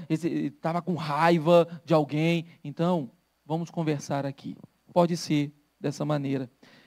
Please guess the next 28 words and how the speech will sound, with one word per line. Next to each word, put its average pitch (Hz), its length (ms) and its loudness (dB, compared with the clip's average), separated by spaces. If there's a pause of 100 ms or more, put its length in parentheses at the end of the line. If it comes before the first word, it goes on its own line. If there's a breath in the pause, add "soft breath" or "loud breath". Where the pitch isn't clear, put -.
(180 soft breath)
E 196 480 6 (260)
para 185 160 4
que 196 100 -4
ele 196 80 0
possa 190 320 0
se - 80 -6
arrepender 190 580 0
do 151 140 -4
mesmo. 117 400 -10 (640 soft breath)
Essa 226 240 2
admoestação, 180 680 -2
queridos, 139 420 -4
ela 165 200 2
pode 151 340 -4
ser 139 280 -8
tanto 196 400 -4
pessoal, 151 560 0
como 160 200 -4
nós 139 220 -4
vimos 131 260 -8
aqui, 165 440 -4 (200 soft breath)
da 156 140 -2
parte 139 320 -8
do 135 100 -8
pastor, 185 680 0
de 143 100 -6
algum 131 240 -4
presbítero, 170 640 -2